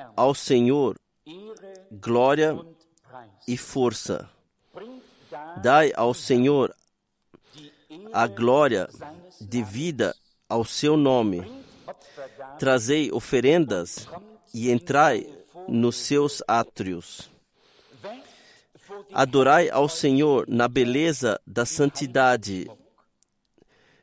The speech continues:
Tremei diante dele todos os moradores da terra. Dizei entre as nações, "o Senhor reina." O mundo também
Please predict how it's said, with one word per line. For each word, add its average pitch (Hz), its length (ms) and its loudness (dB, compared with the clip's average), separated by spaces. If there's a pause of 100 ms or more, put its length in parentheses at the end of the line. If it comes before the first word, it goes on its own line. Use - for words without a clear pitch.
(1300)
Tremei 135 540 2
diante 131 500 0
dele 127 540 -2 (340)
todos 160 360 2
os 135 200 -4
moradores 127 560 -2
da 143 100 -4
terra. 101 500 -6 (880)
Dizei 113 640 -4 (500)
entre 151 340 2
as 143 120 0
nações, 123 800 0 (720)
"o 117 120 -8
Senhor 139 600 2
reina." 127 560 2 (2250)
O 131 260 -2
mundo 143 500 4
também 127 640 2